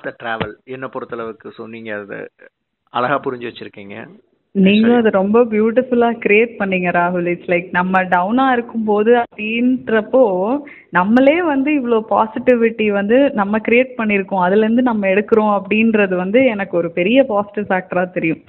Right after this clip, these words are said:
Speaker 2: Like, என்ன சொல்றேன்னா, uh, instead of, uh, going to other, uh, factors and getting the happiness, நம்ம கிரியேட் பண்ணதுலயே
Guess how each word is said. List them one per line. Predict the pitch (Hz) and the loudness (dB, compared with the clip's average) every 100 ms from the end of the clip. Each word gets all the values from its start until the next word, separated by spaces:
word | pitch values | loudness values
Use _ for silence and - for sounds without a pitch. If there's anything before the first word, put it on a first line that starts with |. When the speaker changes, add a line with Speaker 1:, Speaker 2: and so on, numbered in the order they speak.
| - - | -6 -2
Speaker 2:
Like, | 175 | 0
என்ன | 175 214 226 | 0 -2 -2
சொல்றேன்னா, | 208 202 196 214 233 208 180 - - - | -4 -4 -2 0 2 0 -2 -6 -14 -2
uh, | 185 175 170 - 220 | 0 2 0 0 0
instead | 226 254 254 | 0 0 2
of, | 254 254 208 | 2 -2 -2
uh, | 185 175 - _ 196 | -2 -2 -8 _ 0
going | 220 247 247 247 | 2 2 0 2
to | 220 202 196 180 175 - 185 | 2 2 0 -2 -4 0 0
other, | 190 226 247 226 190 | 2 4 2 0 -2
uh, | 175 165 185 - _ - 202 | -2 -2 -8 -16 _ 0 0
factors | 208 - 202 175 254 233 - | 0 0 2 2 0 -2 0
and | 208 202 190 | 0 0 0
getting | 196 196 240 226 | 0 2 0 0
the | 196 | -2
happiness, | 185 185 190 165 156 240 - _ - _ - | -4 -2 -2 0 -2 -4 -8 _ -20 _ -2
நம்ம | 202 220 269 | 2 4 4
கிரியேட் | 302 - 294 311 302 - 262 | 4 2 2 2 -2 -2 0
பண்ணதுலயே | 254 269 269 277 339 349 | 2 0 0 0 0 -2